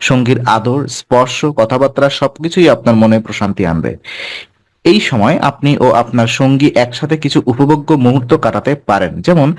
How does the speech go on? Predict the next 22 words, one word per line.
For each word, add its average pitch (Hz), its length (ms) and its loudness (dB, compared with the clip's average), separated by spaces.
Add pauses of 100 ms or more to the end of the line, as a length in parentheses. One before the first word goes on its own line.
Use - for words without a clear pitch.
(220)
একসাথে 139 380 -2
রান্না 104 280 2
করা, 117 340 0
পছন্দের 120 400 2
সিনেমা 110 360 2
দেখা 113 280 0
বা 120 280 0 (340)
ঘরে 127 300 2
বসেই 123 360 0
কোনো 151 220 2
স্পেশাল 139 580 -2
ডিনার 117 360 2
প্ল্যান 101 300 -2
করা। 80 300 -4 (120)
যেহেতু 160 460 2
বৃষ 139 300 0
রাশির 170 420 2
ভোগের 110 600 0
রাশি, 139 360 0 (320)
তাই 120 120 2
সুস্বাদু 147 460 0
খাবার, 113 360 0